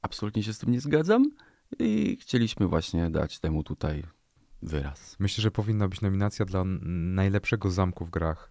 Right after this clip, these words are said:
Speaker 2: wideo w
Speaker 1: <laughs>
Speaker 2: dwa tysiące dwudziestym trzecim roku, bo rzeczywiście Hogwart był pokazany fantastycznie, przepięknie. Trochę kontrastował z tym otwartym światem, który z kolei był taki bardzo typowy, taki przewidywalny, taki troszeczkę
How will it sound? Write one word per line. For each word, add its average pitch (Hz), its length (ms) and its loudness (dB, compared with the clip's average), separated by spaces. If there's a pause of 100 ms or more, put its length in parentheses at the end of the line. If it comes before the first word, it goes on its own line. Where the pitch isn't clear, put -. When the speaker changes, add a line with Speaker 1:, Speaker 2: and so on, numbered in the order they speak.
Speaker 2:
wideo 87 440 0
w 90 40 -4
Speaker 1:
<laughs> 95 40 0
Speaker 2:
dwa 92 100 4
tysiące 107 260 2
dwudziestym 90 340 -4
trzecim 92 300 -2
roku, 92 220 0
bo 123 100 4
rzeczywiście 117 400 2
Hogwart 113 560 2
był 101 120 -2
pokazany 98 500 -2
fantastycznie, 107 840 2 (360)
przepięknie. 123 640 2 (260)
Trochę 127 180 8
kontrastował 120 640 4
z - 80 -4
tym 110 220 2
otwartym 107 480 2
światem, 107 420 2
który 98 300 0
z - 100 -16
kolei 101 320 4
był 95 100 -2
taki 92 220 0
bardzo 95 260 2
typowy, 98 880 4 (320)
taki - 220 2
przewidywalny, 104 680 4
taki 92 180 -2 (140)
troszeczkę 107 400 -2